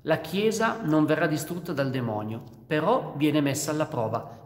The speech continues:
"Lo permetto io, quindi state tranquilli." E la Madonna rincara questa dose di rassicurazione materna, come sa fare lei, dicendo: "Guardate che poi il suo potere verrà infranto." Cosa vuol dire? Non verrà spazzato via il demonio.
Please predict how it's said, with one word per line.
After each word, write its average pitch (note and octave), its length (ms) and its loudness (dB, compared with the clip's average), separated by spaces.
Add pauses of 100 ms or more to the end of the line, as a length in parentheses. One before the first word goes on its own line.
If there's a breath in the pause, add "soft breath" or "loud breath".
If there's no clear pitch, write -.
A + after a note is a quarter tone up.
"Lo E3+ 180 4
permetto F3+ 560 2
io, B2+ 540 0
quindi B3 680 0
state G3+ 640 -4
tranquilli." B2 840 -6
E F3 100 0
la G3+ 100 6
Madonna G#3+ 720 4
rincara F3 640 4
questa D3 240 0
dose D#3+ 300 2
di C#3+ 360 -2
rassicurazione D#3+ 800 0
materna, E3+ 540 4
come G3+ 160 0
sa D#3+ 120 -2
fare E3 260 0
lei, G#3+ 140 4
dicendo: F#3 520 4 (280 loud breath)
"Guardate F#3 400 4
che E3+ 120 0
poi G3 140 4
il G3 60 2
suo F#3 120 0
potere F#3 360 2
verrà C#3+ 220 2
infranto." C#3 560 2
Cosa C4 220 2
vuol F3 220 4
dire? A#2+ 540 -2
Non C4 200 2
verrà G3 240 6
spazzato C3+ 520 -4
via B2+ 200 0
il A#2 80 0
demonio. A2 540 -4